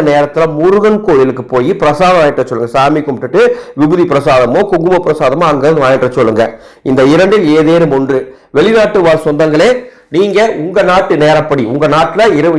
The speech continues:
ஏழு to எட்டு இந்த அற்புதமான விஷயத்தை செய்து நீங்கள் அத்துணை பேரும் முருகப்பெருமானுடைய ஆசியோடு கோடீஸ்வர யோகத்தை பெற வேண்டும் என்று இந்த ஆடியோவின் மூலமாக கேட்டுக்கொள்கின்றேன்.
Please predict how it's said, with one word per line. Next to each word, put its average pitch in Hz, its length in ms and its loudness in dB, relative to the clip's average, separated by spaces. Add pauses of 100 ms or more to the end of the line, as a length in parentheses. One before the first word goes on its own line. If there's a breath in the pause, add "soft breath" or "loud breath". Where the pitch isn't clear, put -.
(160)
ஏழு 175 160 0 (120)
to 135 60 -2 (120)
எட்டு 190 260 0 (480 loud breath)
இந்த 143 160 0 (360)
அற்புதமான 190 680 0 (160)
விஷயத்தை 160 360 -2 (120)
செய்து 151 320 2 (400 loud breath)
நீங்கள் 170 260 4
அத்துணை 262 380 -4 (100)
பேரும் 156 320 0 (300 loud breath)
முருகப்பெருமானுடைய 185 840 2 (140)
ஆசியோடு 165 500 0 (340 loud breath)
கோடீஸ்வர 247 640 2
யோகத்தை 160 360 0 (100)
பெற 151 100 2 (100)
வேண்டும் 160 280 2
என்று 143 180 2 (340 loud breath)
இந்த 156 120 2 (280)
ஆடியோவின் 185 460 0
மூலமாக 139 420 0
கேட்டுக்கொள்கின்றேன். 156 720 0